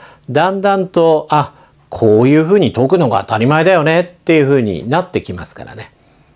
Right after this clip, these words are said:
さあ、じゃあ早速やってみましょう。ある品物を仕入れ値の五割増しの定価をつけて売ったところ、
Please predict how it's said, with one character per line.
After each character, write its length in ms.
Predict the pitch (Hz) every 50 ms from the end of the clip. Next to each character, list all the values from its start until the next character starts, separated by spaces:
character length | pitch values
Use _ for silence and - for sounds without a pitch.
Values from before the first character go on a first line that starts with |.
| _ _ - - _ _
さ 200 | - - 226 208
あ、 60 | 180
じ 80 | 180
ゃ 40 | 175
あ 60 | 160
早 160 | 147 - 175 165
速 220 | - 180 170 180
や 120 | 170 160
っ 60 | 156 -
て 100 | - 156
み 60 | 135
ま 100 | 131 113
し 80 | -
ょ 180 | 110 76 - - _
う。 40 | - - _ _ _ _ _ _ _ _ _ _ _ _ _ _ _ - - - - - - - - - - _ - - _ _ _ - - - - _ - - - - - - - - - - _ _ _ _ -
あ 180 | - 170 185 220
る 140 | 220 220 202
品 380 | 202 - - 196 180 175 170
物 520 | 160 160 156 156 156 151 151 151 151 147 151
を 60 | 151
仕 220 | 151 - - 185
入 100 | 190 190
れ 140 | 190 196 190
値 100 | 185 180
の 140 | 170 156 147
五 200 | 139 151 175 196
割 280 | 214 226 247 254 247 233
増 140 | 226 202
し 140 | 196 - 202
の 140 | 185 170 151
定 240 | - 175 175 170 156
価 180 | - 170 156
を 100 | 143 143
つ 140 | 135 - -
け 140 | - 175 151
て 160 | - 135 117
売 80 | 117 117
っ 20 |
た 280 | 117 - _ - 113 -
と 100 | - 87
こ 120 | - -
ろ、 180 | 69 - -